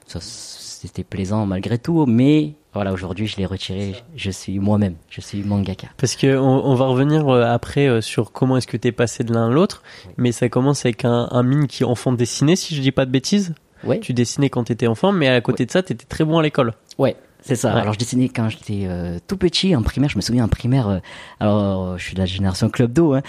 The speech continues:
Speaker 1: et avec les copains, euh, on était à fond, euh, Dragon Ball, Chevalier Zodiac, et, euh, je dessinais, euh, je dessinais beaucoup de, de Chevalier Zodiac, euh, de souvenirs,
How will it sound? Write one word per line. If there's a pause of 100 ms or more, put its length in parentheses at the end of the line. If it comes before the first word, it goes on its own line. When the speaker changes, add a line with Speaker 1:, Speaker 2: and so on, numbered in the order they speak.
(220)
Speaker 1:
et
avec
les
copains,
euh,
on
était
à
fond,
euh,
Dragon
Ball,
Chevalier
Zodiac,
et,
euh,
je
dessinais,
euh, (420)
je
dessinais
beaucoup
de,
de
Chevalier
Zodiac,
euh,
de
souvenirs,